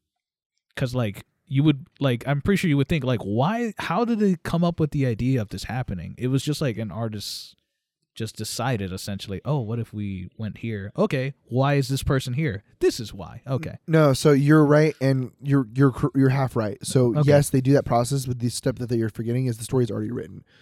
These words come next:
Speaker 2: The scenes aren't written. The story's written. The scenes aren't written. So what happens is that the artists draw the scenes by creating these aspects of what you're talking about. So they already have the, the,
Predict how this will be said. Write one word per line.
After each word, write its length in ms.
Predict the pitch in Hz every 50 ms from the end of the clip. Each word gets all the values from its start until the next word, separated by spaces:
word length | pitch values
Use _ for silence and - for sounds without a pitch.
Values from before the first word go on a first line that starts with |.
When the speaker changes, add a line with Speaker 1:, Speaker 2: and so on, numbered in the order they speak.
| _ _ _ _ _ _ _ _
Speaker 2:
The 140 | - 131 127
scenes 420 | - - - 190 220 233 220 175
aren't 160 | 147 120 87 90
written. 340 | 95 - - - - - - _ _ _
The 100 | - 131
story's 380 | - - - 226 233 180 135 120
written. 280 | - 92 95 92 90 98
The 120 | 110 117
scenes 340 | 107 - - 156 147 131 120
aren't 120 | 117 - -
written. 240 | 95 - - - - _ _ _ _ _ _ _ _ _ _ _ _ _ _ _ _ _ _ _ _ _
So 260 | - - - 156 143
what 120 | 139 139
happens 400 | 147 151 143 - 151 135 131 123
is 100 | 123 117 113
that 140 | 127 120 - _
the 300 | - 113 110 120 117 -
artists 420 | - 120 123 123 127 123 - - - -
draw 320 | 117 110 113 123 127 120 120
the 120 | 117 110
scenes 300 | - - 131 127 120 113
by 120 | - 113 110
creating 400 | - - - 123 120 113 113 110
these 180 | 107 107 98
aspects 460 | - 110 113 110 - - 110 107 -
of 40 | 110
what 40 | 104
you're 80 | 104 117
talking 160 | 120 113 110
about. 180 | 98 80 - _ _ _ _ _ _ _ _ _ - 139
So 100 | 123 156
they 120 | 156 165 170
already 160 | 165 160 147
have 160 | 151 147 135
the, 180 | 135 131 123 107
the, 400 | 117 127 123 117 113 107 107